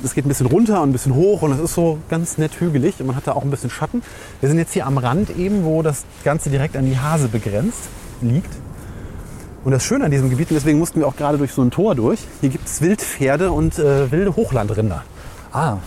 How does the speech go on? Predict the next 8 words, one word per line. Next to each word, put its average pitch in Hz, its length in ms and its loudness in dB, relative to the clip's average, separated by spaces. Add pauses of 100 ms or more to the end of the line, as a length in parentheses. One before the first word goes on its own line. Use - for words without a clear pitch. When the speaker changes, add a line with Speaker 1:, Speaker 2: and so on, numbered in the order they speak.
(240)
Speaker 2:
stimmt, 139 260 0 (400)
genau. 120 200 -4 (1500)
Speaker 1:
Die - 80 0
Pferde 156 260 0
hatten - 200 -8
auch - 140 -6
einen 147 100 0
Namen. 95 340 -2